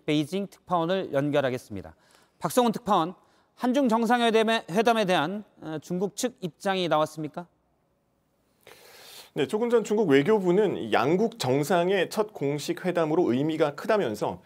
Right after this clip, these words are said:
Speaker 2: 이 긍정적인 성과를 거두기를 희망한다는 입장을 냈습니다. 아, 그리고 방금 이 중국 관영 씨씨티비에서, 어, 짤막한 입장이 나왔는데요.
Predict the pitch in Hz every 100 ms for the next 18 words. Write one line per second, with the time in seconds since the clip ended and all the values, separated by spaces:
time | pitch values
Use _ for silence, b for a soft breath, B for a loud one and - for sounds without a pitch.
0 | b b - 165 202 226 190 175 185 180
1 | 180 170 160 151 117 120 127 143 147 226
2 | 214 190 151 131 107 117 - 131 123 92
3 | 98 - 107 90 82 - B B B 139
4 | - 208 - - 143 151 135 180 - 127
5 | - 180 202 - 139 170 180 180 220 214
6 | - 180 165 110 185 110 - B B B
7 | 104 107 196 220 226 226 190 139 - 170
8 | 151 110 110 110 104 104 139 113